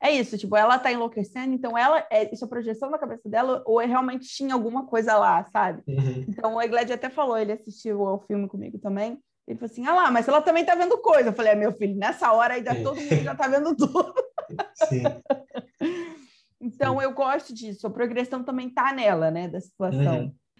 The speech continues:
Speaker 1: É, o, uma crítica do King pra, pra, também pra esse filme, que eu concordo, é que ele acha que o, o Stephen King foi muito, o Stephen King,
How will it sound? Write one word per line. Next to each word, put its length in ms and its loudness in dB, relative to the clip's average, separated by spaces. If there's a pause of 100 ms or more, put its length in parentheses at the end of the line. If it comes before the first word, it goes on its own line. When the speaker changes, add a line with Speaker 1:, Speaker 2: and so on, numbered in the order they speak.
(140)
Speaker 1:
É, 160 -2
o, 220 0
uma 200 2
crítica 440 -6
do 120 0
King 440 -6
pra, 440 0 (200)
pra, 260 0
também 340 -4
pra 140 -10
esse 140 -16
filme, 200 -6
que 120 -4
eu 40 2
concordo, 840 2 (320)
é 120 -4
que 100 -10
ele 140 0
acha 320 0
que 440 -10
o, 40 -6 (360)
o 60 -2
Stephen 300 -8
King 300 -6
foi 120 -8
muito, 320 -6
o 60 -4
Stephen 260 -8
King, 180 -12